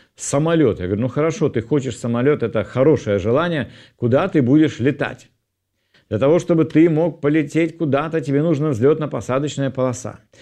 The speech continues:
Плюс у тебя должна быть свидетельство о том, что ты имеешь право управлять этим самолетом.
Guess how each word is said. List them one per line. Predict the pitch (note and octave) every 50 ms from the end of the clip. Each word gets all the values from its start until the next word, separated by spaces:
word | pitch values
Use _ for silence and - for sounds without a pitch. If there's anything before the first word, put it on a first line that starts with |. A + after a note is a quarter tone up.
| - - _ _
Плюс | - B2+ D#3+ D#3 A#2 - -
у | F#2+
тебя | - - A#2+ B2+ D3 D#3+ E3+ D3+ - - _ _ -
должна | B2 B2+ B2+ A2+ C#3 D#3
быть | E3 E3 D#3+ D#3+
свидетельство | - - G2+ - - B2+ B2+ A2+ C3 F3 G#3 G#3+ C#3 - - C3+
о | A#2
том, | D3+ D#3+
что | C#3 - - D3
ты | - D#3 D#3
имеешь | C#3+ C3+ D#3 E3 C#3+ - - -
право | - - D3+ E3 F#3 G3 F3+
управлять | D3+ B2 - A#2+ A#2 A2+ A2+ A#2 G#2 -
этим | G#2 - G#2+ G2
самолетом. | - - A2 G#2+ A2 A#2 A2+ - - - -